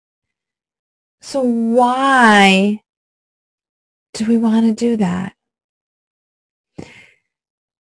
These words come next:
Your true self does not wanna do that.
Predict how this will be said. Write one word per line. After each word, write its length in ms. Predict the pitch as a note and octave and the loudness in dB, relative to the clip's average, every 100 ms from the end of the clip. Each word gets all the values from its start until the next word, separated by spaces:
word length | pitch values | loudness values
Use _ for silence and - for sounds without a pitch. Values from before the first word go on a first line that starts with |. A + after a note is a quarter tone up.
| _ _ _ _ _ _ _ | _ _ _ _ _ _ _
Your 140 | A#3 A#3+ | 0 2
true 300 | - B3 B3 | 0 -2 -2
self 720 | - F#3 G3+ D4 - _ _ _ _ _ _ - | 2 4 4 2 -4 _ _ _ _ _ _ -4
does 260 | G3 E3+ | -4 -2
not 840 | F#3 F#3 F3 E3 D#3+ E3 _ - _ _ _ _ _ _ _ - | 0 2 2 0 -2 -6 _ -20 _ _ _ _ _ _ _ -8
wanna 240 | F3 F3+ | -4 -4
do 160 | F3 - | -6 -8
that. 300 | - - - | -8 -12 -14